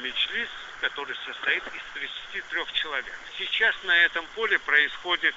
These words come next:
в общем-то, борьба, э, за то, чтобы, э, не допустить, не допустить, э, то, чтобы, э, Курултай и Меджлис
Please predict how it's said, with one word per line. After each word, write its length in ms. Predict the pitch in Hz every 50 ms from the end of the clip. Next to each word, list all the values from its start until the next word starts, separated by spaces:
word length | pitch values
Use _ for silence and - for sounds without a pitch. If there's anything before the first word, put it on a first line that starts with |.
| - 135
в 60 | 147
общем-то, 440 | 139 - - - 147 127 - 139 135 -
борьба, 460 | 135 139 135 135 - - 131 117 104 92 - - - - - -
э, 380 | 135 139 135 135 127 127 123 117 110
за 120 | - 135 131 - -
то, 260 | 180 196 220 226 196 - - - - -
чтобы, 400 | - - - 170 165 151 165 170
э, 640 | 156 143 - - - - 156 151 151 151 143 135 131 131
не 180 | 156 185 190 175
допустить, 960 | - - 160 147 - - 175 170 - - - - - - 196 220 - - - - - - - - -
не 140 | 156 165 160
допустить, 840 | 151 - 151 143 - - - - - - - - 190 196 196 - - - -
э, 1300 | 175 165 143 143 143 143 139 143 143 139 143 139 139 143 143 143 143 143 143 139 139 139 135 135 135 139 127 - - - - - - - - - - -
то, 160 | 190 214 214
чтобы, 540 | - - - - - 165 156 - 143 127 - - - - - -
э, 220 | 143 143 143 135 127 - -
Курултай 640 | 180 185 170 175 165 156 143 - - 156 135 120 123
и 180 | 135 - 143 139
Меджлис 480 | 131 139 139 131 - - - 214 220